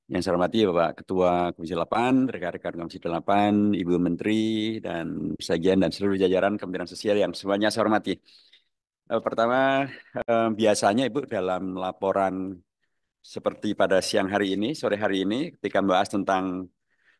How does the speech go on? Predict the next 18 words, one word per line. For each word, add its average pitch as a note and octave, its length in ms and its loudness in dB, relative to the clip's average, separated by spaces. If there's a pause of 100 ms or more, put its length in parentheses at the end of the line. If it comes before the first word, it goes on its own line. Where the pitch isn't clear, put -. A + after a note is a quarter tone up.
(420)
eh, F#2+ 240 2
ker-, G#2 320 0
eh, G2+ 160 2
rencana, G2+ 480 0
rancang-, A2 480 0
rencana A#2 240 -2
kerja A2+ 320 -2
dan G#2+ 160 -4
anggaran G2 320 -6
kementerian, G#2 800 -4 (240)
itu - 320 -6
biasanya A#2+ 800 0 (520)
dimulai G#2+ 320 4
dengan G#2 320 2
juga G#2 240 2
menyebutkan G#2 560 0
tentang, G2+ 400 0
"Alhamdulillah, G#2+ 800 0